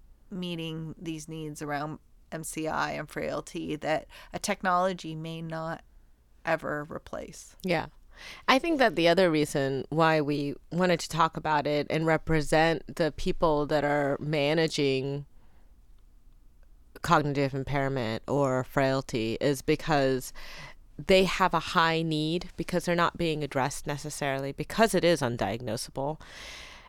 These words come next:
Speaker 2: And they're silently suffering from these experiences or these challenges. And also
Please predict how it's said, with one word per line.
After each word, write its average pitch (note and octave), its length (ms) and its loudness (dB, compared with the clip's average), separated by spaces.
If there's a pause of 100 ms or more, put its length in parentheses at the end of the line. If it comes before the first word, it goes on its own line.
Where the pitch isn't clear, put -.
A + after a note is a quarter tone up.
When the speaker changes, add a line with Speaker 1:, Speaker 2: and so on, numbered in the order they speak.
(140)
Speaker 2:
And E3 640 4
they're E3+ 200 6
silently E3 760 2
suffering B2 680 -2 (160)
from C#3 400 2
these B2+ 280 -2
experiences B2 1080 -2
or B2+ 120 0
these A#2+ 200 -6
challenges. A#2+ 800 -4 (420)
And F#3 280 4 (300)
also G#3+ 480 4